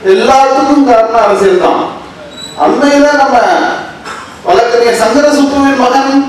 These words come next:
கொலை செய்யப்பட்டால் சி பி ஐக்கு மாற்றப்பட்டது. சி பி ஐ முதல் மூணு ரிப்போர்ட் சப்மிட் பண்ணாங்க. என்ன சொன்னாங்க? இது அப்பட்டமான கொலை. அதுக்கு ஆதாரமா அவங்க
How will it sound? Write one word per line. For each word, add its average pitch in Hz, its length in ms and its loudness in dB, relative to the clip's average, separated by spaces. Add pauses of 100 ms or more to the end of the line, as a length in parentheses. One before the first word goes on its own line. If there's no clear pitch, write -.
கொலை 226 280 2
செய்யப்பட்டால் 247 680 0 (280)
சி 302 80 0 (100)
பி 302 100 2 (100)
ஐக்கு 285 240 -2
மாற்றப்பட்டது. 254 680 0 (680)
சி 294 120 2 (120)
பி 311 120 -2 (160)
ஐ 285 60 -2 (320)
முதல் 302 400 0
மூணு 294 340 0
ரிப்போர்ட் 294 320 0
சப்மிட் 247 360 -2
பண்ணாங்க. 196 320 -2 (400)
என்ன 233 200 -2
சொன்னாங்க? 226 320 -2 (580)
இது 202 100 -2 (100)
அப்பட்டமான 240 560 0 (180)
கொலை. 214 220 0 (1040)
அதுக்கு 233 280 0 (140)
ஆதாரமா 254 580 -2
அவங்க 262 200 0